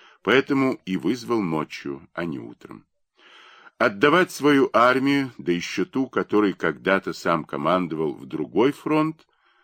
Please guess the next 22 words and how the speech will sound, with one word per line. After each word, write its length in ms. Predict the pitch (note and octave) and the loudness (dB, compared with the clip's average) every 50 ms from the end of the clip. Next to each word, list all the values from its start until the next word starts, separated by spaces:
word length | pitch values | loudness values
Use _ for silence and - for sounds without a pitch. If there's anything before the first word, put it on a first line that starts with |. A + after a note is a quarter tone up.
| _ _ _ - | _ _ _ -20
Батюку 500 | E2+ - F2+ F2+ - - D#2 - - G#2+ | -8 -4 -4 -4 -4 -6 -10 -8 -6 -4
было 240 | G#2 A2 A#2 A#2 B2+ | -2 0 0 0 0
жалко. 600 | A2+ G#2+ C3 B2+ G2+ C2+ - _ - A1+ - - _ _ _ _ _ _ _ _ _ - | 0 0 2 2 0 0 -4 _ -16 -18 -18 -20 _ _ _ _ _ _ _ _ _ -4
И 100 | - G#2 | 2 2
он 160 | B2 D3 C#3+ | 2 2 2
так 280 | - C#3+ C#3 C3 - | 2 0 0 0 0
прямо 360 | - - G#2 A#2 B2+ B2+ B2 A#2+ | 0 2 4 4 4 4 0 -2
и 40 | |
сказал 480 | - - - G2+ F2 D2 E2+ F2+ F2+ E2+ | -4 -4 -4 -4 -2 0 2 2 2 2
об 140 | E2 D#2 D2+ | 2 0 0
этом, 440 | D#2+ D#2 - - D#2 D2+ D2+ D2 _ _ _ _ _ _ _ | -2 -2 -2 -4 -6 -6 -8 -10 _ _ _ _ _ _ _
выразился 720 | - D#2+ C#2 E2 A2 A#2+ B2+ A#2+ F#2+ - F#2+ E2 - - C#2+ | -12 -4 0 4 4 4 4 2 2 -2 -4 -4 -4 -8 -10
даже: 420 | C2 C#2 C2 A#1+ A1+ A#1 A1+ A1 _ | -10 -10 -10 -12 -12 -14 -18 -18 _
"В 80 | _ - | _ -10
чужой 400 | - G#2 G2 - F2 E2 D2 C2+ | -6 -6 -4 -2 -2 -2 -2 -2
фронт". 520 | - - - C2+ A#1+ G#1 - - _ _ _ _ _ _ _ _ _ _ _ _ _ _ _ _ _ _ _ _ _ _ _ _ _ _ | -6 -10 -12 -10 -10 -12 -16 -20 _ _ _ _ _ _ _ _ _ _ _ _ _ _ _ _ _ _ _ _ _ _ _ _ _ _
Проведя 460 | - G#2+ B2+ C3 D#3 C#3 D#3 F3 E3 | 0 2 4 4 4 4 4 4 4
новую 560 | D#3 D#3 D#3+ D3+ C#3+ B2 B2+ A#2 G#2 G2+ - _ | 6 6 6 6 6 6 6 6 6 4 2 _
разграничительную 1000 | - G2 A2+ G2+ E2 - G2+ G2+ G#2 G2+ G2 - - B2+ - _ - G#2 G2+ G2 | 2 2 2 2 2 0 0 2 2 2 0 -2 -6 -8 -10 _ -4 -2 -2 -2
линию 320 | F#2 A2 A2+ G#2 F#2+ F2+ E2 | 0 -2 -2 -2 -2 -2 -2
между 320 | F2 F#2 F#2+ D#2+ D2 E2 | -2 -2 -2 -4 -6 -8
фронтами, 680 | - - D#2+ D#2+ D2+ - - C#3+ D3 B2+ F#2 B1+ A#1+ | -8 -6 -8 -8 -6 -2 0 0 0 0 -2 -6 -12